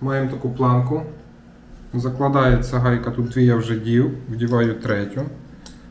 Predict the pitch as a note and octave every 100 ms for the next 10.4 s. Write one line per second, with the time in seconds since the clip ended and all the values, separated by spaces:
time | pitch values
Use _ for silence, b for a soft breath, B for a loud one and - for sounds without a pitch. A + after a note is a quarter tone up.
0 | - B2+ - C#3 D3+ D3 C#3+ C3+ B2 A#2
1 | A#2+ C#3 C#3 C#3+ C#3+ C#3+ B2 - - B2+
2 | - B2+ - D3 C#3+ C3 B2 B2+ A#2 A2
3 | - - A3 A#3 B B B B - A#3
4 | A#3 F3 D#3 F3 D#3+ D3+ C#3+ D3 D3 C#3+
5 | - C#3+ - - - - - - - -
6 | - - - C3 - C#3+ C#3 B2+ B2+ B2
7 | - F#3 G#3+ - - - - - - -
8 | - - - - - - - - - -
9 | - - - D#3+ C#3+ C#3+ D3+ C3 B2+ C3
10 | C3 C3+ C3+ -